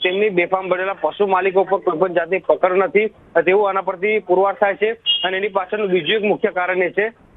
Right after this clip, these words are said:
કે જે ઢોર પકડ પાર્ટીના કર્મચારીઓ છે, આ તેમની પણ આ પશુ માલિકો સાથે સાંઠગાંઠ હોય છે. એના કારણે જ આ વડોદરા વાસીઓએ વેઠવાનો વારો આવતો હોય છે.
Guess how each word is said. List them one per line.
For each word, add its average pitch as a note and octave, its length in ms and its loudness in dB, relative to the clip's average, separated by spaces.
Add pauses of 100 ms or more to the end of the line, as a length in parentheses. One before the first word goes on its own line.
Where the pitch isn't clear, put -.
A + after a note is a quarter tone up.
કે G3+ 160 0
જે G#3 160 0
ઢોર F#3 240 0
પકડ F#3+ 340 -4
પાર્ટીના F#3 340 0
કર્મચારીઓ F#3+ 600 -2
છે, F#3+ 220 -2 (260)
આ F3+ 60 2
તેમની F#3+ 360 0
પણ A3 240 -4
આ G#3 100 -2
પશુ F#3+ 320 -2
માલિકો F3+ 280 0
સાથે F3+ 300 0
સાંઠગાંઠ F3 460 0
હોય F3 160 2
છે. F#3+ 200 2 (240)
એના F3+ 200 -2
કારણે F#3+ 440 -2
જ - 40 -16 (140)
આ E3 60 4
વડોદરા G3+ 380 2
વાસીઓએ F#3+ 400 0
વેઠવાનો F3+ 460 0
વારો E3 200 -2
આવતો D#3+ 260 -4
હોય C#3 200 0
છે. G#2+ 200 -12